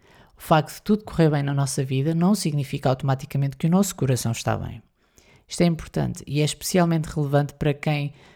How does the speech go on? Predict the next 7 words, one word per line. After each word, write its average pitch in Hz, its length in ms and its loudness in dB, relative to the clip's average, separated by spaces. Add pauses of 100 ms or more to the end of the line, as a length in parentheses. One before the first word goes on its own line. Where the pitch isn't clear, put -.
(360)
coloca 139 680 0 (140)
a 131 60 -6
sua - 160 -4
esperança 135 840 0 (500)
e 123 120 -6
que - 180 -4
mede 135 400 4